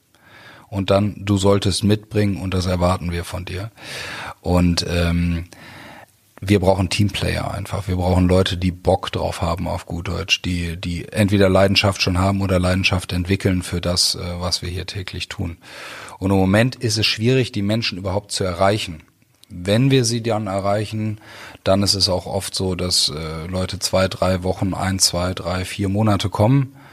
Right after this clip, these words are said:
und dann merken, ist nix für mich. Entweder der Beruf oder die Insel und dann sind sie wieder weg. Somit hat man eine extrem hohe Fluktuation,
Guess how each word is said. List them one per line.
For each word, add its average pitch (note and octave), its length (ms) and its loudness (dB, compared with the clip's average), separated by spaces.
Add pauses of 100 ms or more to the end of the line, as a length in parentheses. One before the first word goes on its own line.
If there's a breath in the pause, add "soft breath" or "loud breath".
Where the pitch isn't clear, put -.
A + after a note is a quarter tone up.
(180 loud breath)
und F#2+ 160 0
dann G2 140 4
merken, F#2+ 340 0
ist - 240 -4
nix F2+ 240 -2
für F2 120 -8
mich. E2 260 -8 (160)
Entweder F2+ 360 0
der F#2 120 0
Beruf A2+ 580 2
oder F#2 300 -8
die G#2 160 -4
Insel A#2+ 460 4 (420 loud breath)
und G2 100 0
dann F#2+ 100 2
sind G2+ 160 0
sie G2+ 140 0
wieder F2+ 220 2
weg. G#2+ 200 2
Somit G2 240 2
hat G2+ 100 0
man G2+ 140 -4
eine G2 120 -4
extrem G2+ 420 -4
hohe G2 160 -4
Fluktuation, F#2+ 840 -6